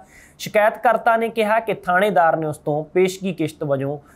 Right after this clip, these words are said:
ਪੰਜਾਹ ਹਜ਼ਾਰ ਰੁਪਏ ਲੈ ਲਏ, ਪਰ ਸ਼ਿਕਾਇਤਕਰਤਾ ਨੇ ਉਸ ਨੂੰ ਕਿਹਾ ਕਿ ਉਹ ਟਰੱਕ ਟਰਾਲਾ ਥਹੁ ਪਤਾ ਲੱਗਣ ਤੋਂ ਬਾਅਦ ਹੀ ਬਾਕੀ ਰਕਮ ਦੇਵੇਗਾ।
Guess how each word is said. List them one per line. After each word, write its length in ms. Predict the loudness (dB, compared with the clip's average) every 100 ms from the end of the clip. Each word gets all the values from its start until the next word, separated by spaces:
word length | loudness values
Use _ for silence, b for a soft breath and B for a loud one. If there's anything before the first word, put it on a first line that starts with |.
| b -2
ਪੰਜਾਹ 360 | 2 4 4 2
ਹਜ਼ਾਰ 300 | 4 4 2
ਰੁਪਏ 220 | 0 0
ਲੈ 180 | 2 4
ਲਏ, 160 | 4
ਪਰ 200 | 4 0
ਸ਼ਿਕਾਇਤਕਰਤਾ 720 | -2 0 2 2 2 0 2 0
ਨੇ 80 | 0
ਉਸ 120 | -8
ਨੂੰ 120 | -8
ਕਿਹਾ 240 | 2 2
ਕਿ 140 | 2 -2
ਉਹ 40 |
ਟਰੱਕ 400 | -2 0 0 -2 -4 -4 0
ਟਰਾਲਾ 320 | 2 4 2
ਥਹੁ 260 | 2 0 2
ਪਤਾ 280 | 2 2 2
ਲੱਗਣ 320 | 2 -4 -8
ਤੋਂ 140 | -8 0
ਬਾਅਦ 320 | 2 2 0
ਹੀ 80 | -2
ਬਾਕੀ 340 | -2 -2 -4
ਰਕਮ 320 | -8 -8 -12
ਦੇਵੇਗਾ। 400 | -4 -2 0 -2